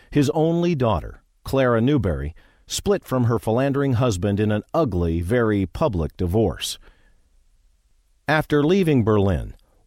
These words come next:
White traveled to his villa in Alassio, on the Italian Riviera between Nice and Genoa, and was there during the Ithaca epidemic. As a result,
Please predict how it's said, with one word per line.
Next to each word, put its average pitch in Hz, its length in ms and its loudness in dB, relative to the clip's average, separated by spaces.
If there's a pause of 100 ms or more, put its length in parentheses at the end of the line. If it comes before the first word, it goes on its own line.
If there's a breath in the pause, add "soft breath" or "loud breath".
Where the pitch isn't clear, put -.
White 160 360 0
traveled 98 500 -2
to 110 120 0
his 104 220 0
villa 98 420 0
in 110 140 -2
Alassio, 110 760 -2 (120)
on 92 160 0
the 87 100 0
Italian 117 560 0
Riviera 101 640 0
between 87 480 -2
Nice 120 360 -2
and 101 220 0
Genoa, 104 580 -2 (380)
and 131 160 0
was 131 180 0
there 170 260 0
during 104 420 0
the 98 180 -2
Ithaca 104 420 -4
epidemic. 98 600 -4 (1040)
As 110 200 2
a 101 60 2
result, 87 480 2